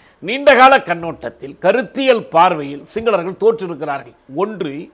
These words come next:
ரெண்டாயிரத்தொன்பது இன அழிப்புக்கு பிறகு தமிழர்கள் போராட மாட்டார்கள் என்று அவர்கள் நினைத்தார்கள். ஆனால் அன்று முதல் இன்று வரை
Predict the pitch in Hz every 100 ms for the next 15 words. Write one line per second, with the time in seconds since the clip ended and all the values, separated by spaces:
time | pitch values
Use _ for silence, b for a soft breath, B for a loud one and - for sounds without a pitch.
0 | _ b b b b 165 226 294 285 285
1 | 247 233 208 190 247 220 208 151 190 165
2 | 180 226 226 180 202 208 190 - 208 214
3 | 190 170 190 - 226 226 240 254 208 190
4 | 175 151 147 160 160 143 - _ _ b
5 | b b 143 165 185 190 - - b b
6 | - 208 233 220 226 214 180 208 208 185